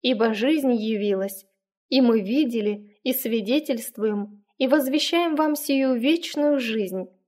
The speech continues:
которая была у Отца и явилась нам. О том, что мы видели и слышали, возвещаем вам, чтобы и вы имели общение с нами,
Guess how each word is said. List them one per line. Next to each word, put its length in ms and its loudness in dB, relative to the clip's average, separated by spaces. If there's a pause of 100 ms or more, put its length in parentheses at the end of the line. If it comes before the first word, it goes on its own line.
(140)
которая 520 4
была 300 2
у 100 4
Отца 640 -2
и 100 -6
явилась 640 -2
нам. 420 -4 (540)
О 140 2
том, 280 0
что 200 -2
мы 160 2
видели 400 2
и 80 0
слышали, 720 -2 (180)
возвещаем 840 2
вам, 360 0 (180)
чтобы 440 2
и 60 4
вы 280 4
имели 300 2
общение 600 -2
с 160 -8
нами, 480 -4